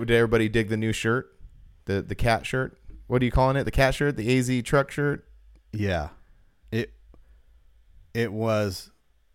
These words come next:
Speaker 2: it was eye-opening for me.
Speaker 1: Eye-opening to, for, like, how many people liked it?
Speaker 2: For how many people bought it.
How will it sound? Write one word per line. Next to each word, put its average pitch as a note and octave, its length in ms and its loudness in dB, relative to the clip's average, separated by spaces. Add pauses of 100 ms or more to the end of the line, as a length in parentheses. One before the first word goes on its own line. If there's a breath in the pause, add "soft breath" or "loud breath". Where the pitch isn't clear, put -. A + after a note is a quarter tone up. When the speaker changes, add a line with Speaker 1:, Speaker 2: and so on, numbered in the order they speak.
(920)
Speaker 2:
it B2+ 120 -4
was B2 260 0
eye-opening B2+ 800 2 (680)
for - 140 -2
me. G#2 60 4
Speaker 1:
Eye-opening B2+ 640 6
to, B2+ 220 6
for, B2 220 0
like, A2 180 2
how A#2+ 100 0
many A#2 120 0
people G2+ 220 0
liked G#2+ 220 0
it? A3 220 2 (460)
Speaker 2:
For A2+ 100 -2
how A2+ 60 0
many A2+ 140 0
people G2+ 240 0
bought F#2 300 4
it. D2+ 140 -10